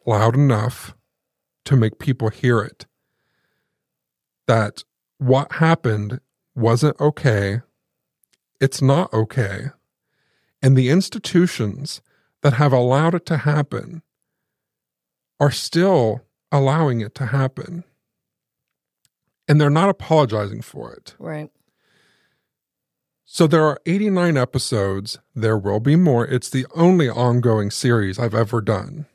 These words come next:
Speaker 1: Foul Play is on twenty-nine seasons. And I'm not sure when people will realize how important that is.
Speaker 2: Mm-hmm.
Speaker 1: That at some point in time,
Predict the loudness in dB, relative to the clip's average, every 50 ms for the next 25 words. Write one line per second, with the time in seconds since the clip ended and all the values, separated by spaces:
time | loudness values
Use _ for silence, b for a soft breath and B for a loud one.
0 | _ _ _ _ _ _ _ 2 2 2 2 0 -2 -2 -2 -2 -2 -2 -4 -6
1 | -8 _ _ _ _ _ _ _ -4 -2 0 0 0 0 -2 -4 -4 0 2 4
2 | 4 4 4 4 2 2 0 -2 -2 -2 -4 -4 -2 -4 -8 -10 -10 -12 -14 -16
3 | -18 _ _ _ _ _ _ _ _ _ _ _ _ _ _ _ _ _ _ _
4 | _ 2 4 4 4 4 4 4 2 2 0 -4 -8 -12 -2 0 2 4 4 4
5 | 2 2 0 -2 -4 -8 _ _ _ -4 0 2 2 2 0 0 -2 0 2 2
6 | 2 2 2 0 0 0 0 0 2 2 4 4 2 2 0 -2 -6 -8 -10 -12
7 | -12 -10 -10 -12 -12 -14 _ _ _ _ _ _ _ -2 0 2 2 0 0 -4
8 | -6 -6 -4 -4 -4 -4 -6 -8 -10 -10 -10 -14 _ -20 -20 -20 _ _ _ _
9 | _ _ _ _ _ _ _ 2 2 4 4 2 2 0 -2 -4 -6 -10 -12 -14
10 | -14 -14 -14 -18 _ _ _ -18 -18 -18 -20 -20 -20 _ _ _ _ _ _ _
11 | _ _ _ _ _ _ _ _ _ _ 2 2 2 2 -2 -2 0 2 2 2
12 | 0 0 0 0 0 0 0 -4 -6 -6 -6 -2 0 2 2 4 2 2 0 0
13 | -2 -2 -4 -6